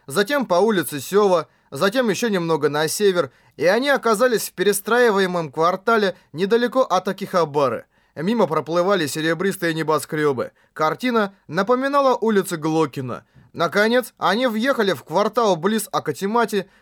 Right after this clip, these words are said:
Вокруг воцарилась атмосфера старого города. Мотоцикл ковылял по переулкам, как бык, тянущий повозку, пока не остановился, наконец, возле маленького магазинчика.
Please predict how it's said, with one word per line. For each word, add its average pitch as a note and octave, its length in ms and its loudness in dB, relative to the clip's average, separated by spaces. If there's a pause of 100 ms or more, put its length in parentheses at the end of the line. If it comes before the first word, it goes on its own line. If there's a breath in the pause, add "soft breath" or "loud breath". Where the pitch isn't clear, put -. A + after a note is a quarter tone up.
Вокруг G#3+ 600 0
воцарилась A3 640 0
атмосфера F3+ 640 0
старого D#3 480 2
города. C3+ 560 -2 (320 soft breath)
Мотоцикл F3 600 0
ковылял F#3 480 0
по D3 140 -2
переулкам, F3 680 0
как D3+ 260 -4
бык, G#3+ 300 -2 (240 soft breath)
тянущий B3+ 480 -2
повозку, D#3 720 0 (220 soft breath)
пока E3+ 260 0
не F3 80 -2
остановился, E3 640 -4
наконец, F#3+ 420 -4
возле G3+ 380 -2
маленького D#3+ 560 -2
магазинчика. C#3+ 920 -4